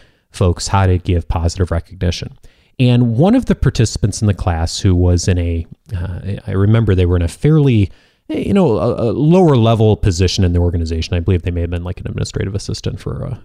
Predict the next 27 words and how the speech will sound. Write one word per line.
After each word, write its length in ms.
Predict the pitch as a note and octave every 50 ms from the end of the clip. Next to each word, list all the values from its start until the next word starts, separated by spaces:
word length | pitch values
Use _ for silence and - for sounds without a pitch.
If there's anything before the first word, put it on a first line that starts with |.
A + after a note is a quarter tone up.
| -
for 320 | - - - - - - -
someone, 400 | - - - F#2+ E2+ F2 F2 F#2 - - _ _ _ _ _ _ _ -
um, 360 | - F#2+ F#2 F2+ F2 - F3 -
came 260 | - - - A3+ B3 G3
up 220 | D#3 D#3+ - -
to 360 | - - - A#2+ A2+ A2+ A2+ G2
the 280 | - G#2+ G2 G2 -
instructor, 680 | - F2+ F2 - - F#2+ F2 - - - F2+ D#2+ D#2 D2+ _ _ _ _ _ _ - - G2
uh, 120 | F2 F2 - - - - _ _ _ -
a-, 260 | - G#2 A2 - -
at 160 | B2 A#2+ -
the 100 | - A#2
end 80 | G#2+ G#2
of 80 | G2
the 60 | F2+
class 480 | E2 - - F2 E2 E2 E2+ - - - - - _ _ _ _ _ _ -
and 200 | - B2+ A#2+ A2
said, 440 | - - B2 A#2 A#2 A2 G#2+ A#2+ A2+ _ _ - - _ _ _ _ _ _ _ _
"I 100 | - E3
have 100 | F3+ E3
a 60 | C3+ -
problem 340 | - G2 F2 D#2+ C#2+ E2 - -
and 120 | A#2+ A2
I 40 | G2+
need 180 | G#2 A2 G#2 -
your 120 | G2 F2+
advice." 340 | E2 D#2+ E2 D#2 E2+ - -